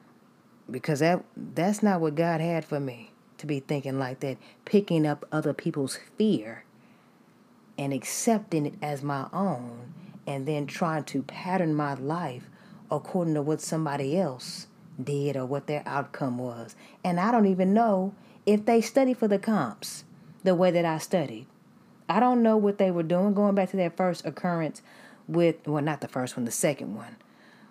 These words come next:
when the girl in the class was saying, well, not girl, but the woman in the class was saying, "I'm standing in faith." But then when somebody says, "Oh, did you do your work?" "Oh, I ain't do that.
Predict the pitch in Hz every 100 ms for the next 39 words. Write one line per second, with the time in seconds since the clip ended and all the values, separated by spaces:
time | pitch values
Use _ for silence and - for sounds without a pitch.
0 | - 156 160 156 147 143 - _ _ _
1 | - 127 151 160 151 143 135 131 127 _
2 | _ - 175 160 151 - 135 - 156 147
3 | 147 123 127 143 123 120 123 117 113 113
4 | 131 147 143 127 117 - 135 131 - -
5 | 135 135 - 160 156 147 196 190 175 -
6 | _ _ _ _ _ _ _ _ _ _
7 | _ _ - 147 127 160 156 151 143 139
8 | 135 131 _ _ _ _ _ - 165 156
9 | 151 143 156 147 - 156 147 143 151 147
10 | 156 - 285 381 427 453 156 147 135 156